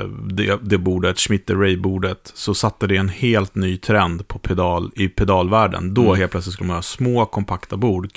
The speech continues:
Speaker 2: Mm.
Speaker 1: Kan du hålla med om det, eller?
Speaker 2: Ja, alltså, a-, absolut. Ja.
Speaker 1: Eh,
Speaker 2: Mm.
Speaker 1: i alla fall f-,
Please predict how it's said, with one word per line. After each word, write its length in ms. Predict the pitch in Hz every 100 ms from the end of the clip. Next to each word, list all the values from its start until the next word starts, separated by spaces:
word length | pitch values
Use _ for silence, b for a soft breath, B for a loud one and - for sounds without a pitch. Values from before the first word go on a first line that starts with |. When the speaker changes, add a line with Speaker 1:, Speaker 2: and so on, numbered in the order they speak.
| -
Speaker 2:
Mm. 240 | 95 90 110 - -
Speaker 1:
Kan 120 | 123
du 60 |
hålla 140 | 120 120
med 140 | 131
om 100 | 104
det, 140 | 92 92
eller? 240 | 92 101 B B B B
Speaker 2:
Ja, 460 | 120 156 143 165
alltså, 380 | 123 120 147 101
a-, 140 | 117 - -
absolut. 520 | 117 - 113 - - -
Ja. 100 | -
Speaker 1:
Eh, 300 | 104 104 101
Speaker 2:
Mm. 180 | 104 101 131 B B B B - - - - - -
Speaker 1:
i 40 |
alla 180 | - 120
fall 140 | -
f-, 120 | 127